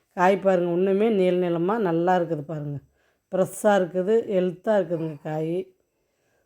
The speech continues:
சாப்பிடவும் அவ்வளோ ஒரு கசப்பாக இருக்குது <laughs> அப்படி தான் சொல்லணும்.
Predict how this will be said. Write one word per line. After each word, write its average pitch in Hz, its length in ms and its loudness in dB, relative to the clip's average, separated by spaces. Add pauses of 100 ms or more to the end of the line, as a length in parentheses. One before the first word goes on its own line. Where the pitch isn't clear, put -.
(140)
சாப்பிடவும் 220 600 4
அவ்வளோ 190 280 6
ஒரு 185 180 2
கசப்பாக 202 580 4
இருக்குது 180 420 0 (120)
<laughs> - 120 0
அப்படி 294 320 4
தான் - 260 -2
சொல்லணும். 208 540 2